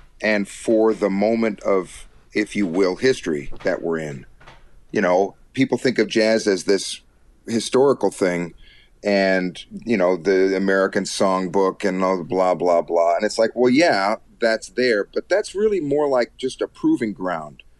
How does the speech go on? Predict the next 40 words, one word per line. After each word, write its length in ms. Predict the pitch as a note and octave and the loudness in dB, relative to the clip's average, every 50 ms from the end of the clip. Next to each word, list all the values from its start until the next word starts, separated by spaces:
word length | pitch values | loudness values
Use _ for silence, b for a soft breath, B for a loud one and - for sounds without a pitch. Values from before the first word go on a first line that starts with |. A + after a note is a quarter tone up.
| _ _ - _ _ _ _ _ _ _ - | _ _ -20 _ _ _ _ _ _ _ -2
That's, 400 | A#2+ B2 C3+ - - - - C3+ | 0 0 0 0 -2 -4 -2 0
um, 560 | A#2 A2+ G#2+ G#2 G#2 G2 F#2+ F#2 F2+ F2+ - _ _ _ _ _ _ _ _ _ _ _ _ - _ - | 2 2 2 0 -2 -4 -6 -8 -10 -12 -14 _ _ _ _ _ _ _ _ _ _ _ _ -12 _ -2
that's 180 | D#3 E3 - | -2 -2 -2
something 320 | - - F#3+ - - D3+ D3+ | -2 -2 -2 -2 -2 -2 -2
you 120 | D3 C#3 | -2 -2
do 560 | A#2+ G#2 C3+ D3 D3 D3 D3 D3 C#3+ C#3 - - | -2 0 0 2 2 2 2 0 0 -2 -4 -6
when 320 | - A#2 A2+ B2 A#2+ A#2+ | -8 -4 -2 -2 -2 0
you're 200 | A#2 A2+ A2 A2 | 0 0 0 0
young 680 | G#2 G#2 G#2 A#2 C#3+ E3 E3+ C3+ A2+ G#2+ G#2 G#2+ A2+ - - _ _ - | 0 -2 -2 0 2 2 2 2 2 0 -2 -4 -4 -8 -12 _ _ -4
and 320 | A2+ A2+ A2+ A2+ A2+ G#2 | -2 -2 -2 -2 -2 -4
you 560 | F#2+ G2+ G#2 G2+ G2+ G2 F#2+ G2 F#2+ E2+ - - - _ _ _ - | -4 -2 -2 0 0 -2 -2 -4 -6 -8 -10 -12 -20 _ _ _ -6
learn 380 | - A2+ A2 A#2 B2 C3 C#3+ D3+ | -4 0 2 4 4 4 4 4
the 80 | E3 | 2
rules 560 | D#3+ C3+ A2+ G#2 G2+ G2+ G#2 A2 A#2+ - - - - - | 4 4 4 4 6 6 4 4 2 0 -6 -8 -4 -2
and 160 | A2 G#2+ G#2 | 0 0 0
you 80 | G#2 | 0
come 220 | - - A#2 A#2 A#2 | 0 0 0 2 2
to 100 | A#2 - | 2 2
understand 760 | A#2 A#2+ A2+ A#2 A2 - - - A2+ A2 G#2 G#2+ G#2 G2+ - - _ - - _ _ _ _ - - | 2 2 2 0 -2 -2 0 0 2 2 4 2 0 -2 -4 -8 _ -20 -20 _ _ _ _ -8 -2
the 100 | A#2+ A2 | -2 -2
structure 480 | - - - A#2+ B2 B2 - - B2 A2+ | -2 0 2 2 2 2 2 2 4 4
of 60 | A2 | 4
the 80 | G#2 | 2
music 560 | G2+ G2+ G2+ G#2 G#2 F#2 A2 A#2+ A#2+ - - - | 0 0 0 0 0 2 2 0 0 0 -8 -8
and 460 | - F#2 F#2 F#2 F#2+ F#2 F#2 F#2 F2 B B B B B B B B | -4 -2 0 0 0 0 0 -2 -6 B B B B B B B B
the 80 | E2+ | 0
history 340 | F2 A#2 C3+ C3 - - B2+ | 2 2 2 2 2 2 2
of 60 | B2 | 4
the 80 | G2+ G#2+ | 4 2
music 380 | G#2 G2+ G#2+ G#2 G2 C3 C3 G#2+ | 0 2 0 0 0 0 0 0
and 160 | E2+ F2 F2+ | 0 0 0
the 60 | F2 | 0
way 480 | F2 E2+ F#2+ G2 G2 G2 G2+ G2+ F#2 B B B B B - | 2 2 4 4 4 4 4 2 0 B B B B B -4
the 80 | - - | -4 -2
best 400 | F2+ A#2 G#2+ G#2+ A2 - - - | 0 2 0 0 0 -2 -4 -6
possible 440 | - A2+ G2+ G2+ - A2 G2 F#2+ F2+ | -4 -2 -2 0 0 0 0 0 -2
players 480 | - - G2 G2 G2 F#2+ G2 F#2+ - | 0 0 2 2 4 4 2 2 0
have 200 | - G2 F2 - - | 0 -2 -2 -2 -4
played 300 | - F2 F2+ E2+ F2 D#2+ | -2 0 0 0 2 0
it. 200 | F2+ - - | 0 -2 -4